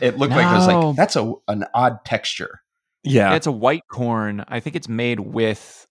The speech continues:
Speaker 2: uh, uh, either white corn, uh, or, I mean, like, yeah, it looks pale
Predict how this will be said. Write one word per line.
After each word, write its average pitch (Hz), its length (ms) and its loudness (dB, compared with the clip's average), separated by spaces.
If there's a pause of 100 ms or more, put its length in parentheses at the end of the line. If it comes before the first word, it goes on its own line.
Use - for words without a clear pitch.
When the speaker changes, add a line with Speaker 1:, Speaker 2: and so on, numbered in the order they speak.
Speaker 2:
uh, 101 560 4 (240)
uh, - 120 -20 (400)
either 117 180 0
white 110 260 2
corn, 107 540 0
uh, 98 500 -4
or, 104 320 -4
I 104 60 -8
mean, 101 100 -4
like, 98 240 -12 (380)
yeah, 104 180 0
it 104 80 -6
looks 135 180 -6
pale 120 400 2